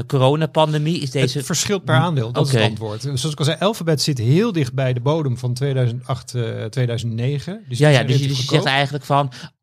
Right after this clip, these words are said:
Speaker 1: bij Alphabet is het nu, eh, net zo extreem als toen de wereld
Speaker 2: Ja,
Speaker 1: uit
Speaker 2: en
Speaker 1: elkaar viel
Speaker 2: Microsoft zit een
Speaker 1: in,
Speaker 2: stuk hoger
Speaker 1: in,
Speaker 2: nog.
Speaker 1: in, in tweeduizend acht. Dus als we even
Speaker 2: Ja.
Speaker 1: kijken, dus gewoon Google kan je nu voor de waardering kopen van veertien jaar geleden.
Speaker 2: Eigenlijk wel.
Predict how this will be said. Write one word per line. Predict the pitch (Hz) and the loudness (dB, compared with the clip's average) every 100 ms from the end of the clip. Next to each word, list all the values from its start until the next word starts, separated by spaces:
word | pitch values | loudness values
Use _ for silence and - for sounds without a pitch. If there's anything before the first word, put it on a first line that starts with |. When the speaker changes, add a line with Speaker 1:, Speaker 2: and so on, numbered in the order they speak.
| _ | _
Speaker 1:
bij | 120 120 | -2 2
Alphabet | 135 143 127 127 135 - | 2 2 -2 2 0 0
is | 127 | -6
het | 131 120 | -6 -2
nu, | 127 127 120 | 0 2 0
eh, | - 117 113 107 - - | -4 -4 -2 -2 -4 -10
net | 120 131 139 | -2 -2 0
zo | 151 135 | 0 2
extreem | 120 123 - - 139 135 131 156 | 0 -2 -6 -4 2 4 4 0
als | - 117 - | -6 -8 -4
toen | 127 120 | -4 -2
de | 113 | 0
wereld | 131 131 131 | 2 2 0
Speaker 2:
Ja, | 120 | -2
Speaker 1:
uit | 120 | -2
Speaker 2:
en | 117 | -2
Speaker 1:
elkaar | 123 131 135 | 2 2 2
viel | 190 | 2
Speaker 2:
Microsoft | 127 190 - | 0 0 -6
zit | 190 | -10
een | 165 | -6
Speaker 1:
in, | |
Speaker 2:
stuk | 135 - | -6 -4
hoger | 139 160 123 135 | -4 -4 -2 -4
Speaker 1:
in, | 127 | -4
Speaker 2:
nog. | 139 | -2
Speaker 1:
in, | 139 - | -2 -2
in | 135 131 | -2 0
tweeduizend | 143 139 135 131 123 123 | 2 4 4 4 2 0
acht. | 120 117 - | 0 0 -2
Dus | 101 | -10
als | 123 | -6
we | |
even | 127 123 123 | -4 -4 -2
Speaker 2:
Ja. | 127 | 0
Speaker 1:
kijken, | 120 127 117 | 0 0 -4
dus | - | -4
gewoon | 117 120 123 - - - | -4 -4 -6 -14 -20 -6
Google | 113 127 139 | 0 4 2
kan | 127 123 | 2 -2
je | 120 | 0
nu | 123 | 0
voor | 120 123 | -2 -4
de | 113 113 113 | 0 0 2
waardering | 113 110 117 127 123 | 0 2 2 2 0
kopen | 127 120 120 | 2 2 0
van | 123 113 | -8 -4
veertien | 131 123 123 | 2 2 0
jaar | 117 120 110 | 0 0 0
geleden. | 120 113 95 87 _ - | -2 -2 -2 -6 _ -6
Speaker 2:
Eigenlijk | 185 156 131 | -6 -6 -8
wel. | 101 104 | -10 -16